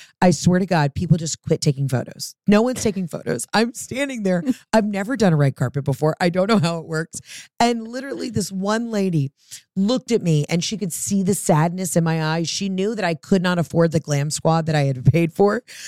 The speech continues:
So she takes out her memory card, blows on it, puts it back in her camera, and she's like, "Sweetie, over here," and took one photo of me. Every other celebrity on the red carpet got a full picture with their full gown. Mine was literally the tightest headshot you've ever seen.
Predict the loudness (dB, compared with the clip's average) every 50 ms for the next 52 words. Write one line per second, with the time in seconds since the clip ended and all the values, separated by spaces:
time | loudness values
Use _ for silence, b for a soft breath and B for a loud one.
0 | B B -4 0 2 2 2 2 0 2 4 4 4 4 2 0 -2 0 -2 -2
1 | 0 0 0 0 -2 -2 -2 0 0 2 2 0 -2 -4 _ -4 0 0 2 2
2 | 0 0 0 0 0 2 0 0 -2 b b b b b 4 4 6 4 2 2
3 | 4 4 4 2 0 -4 -6 -6 -4 0 0 2 2 2 2 0 0 -2 -4 -6
4 | -4 -2 -2 -2 -2 -4 -6 0 2 2 2 2 0 -2 -2 2 2 2 2 2
5 | 0 -2 0 0 2 2 2 2 2 0 -2 -2 0 0 -2 -2 -2 -2 2 4
6 | 4 4 2 0 0 2 2 4 4 2 2 0 -2 -6 -8 -12 -16 B B -14
7 | -14 B B _ _ 0 2 2 2 0 -4 -8 -6 -2 -2 -2 -2 -2 -2 -2
8 | -2 0 0 0 0 0 0 0 0 0 0 0 2 2 0 2 2 2 2 4
9 | 4 2 0 0 2 2 2 2 2 0 -2 -4 0 2 4 4 4 4 4 4
10 | 2 2 0 -4 -6 -2 0 0 2 2 0 0 2 4 4 4 4 2 2 2
11 | 2 0 -2 B B B B B 2 2 4 4 2 0 -2 -4 -2 -2 -2 0
12 | -2 0 -2 -2 -2 -2 -2 -4 -4 -4 -6 -2 0 0 2 2 2 0 0 0
13 | 0 2 2 2 2 4 4 4 4 4 4 4 4 2 2 0 -4 -4 -2 0
14 | 2 2 2 0 -2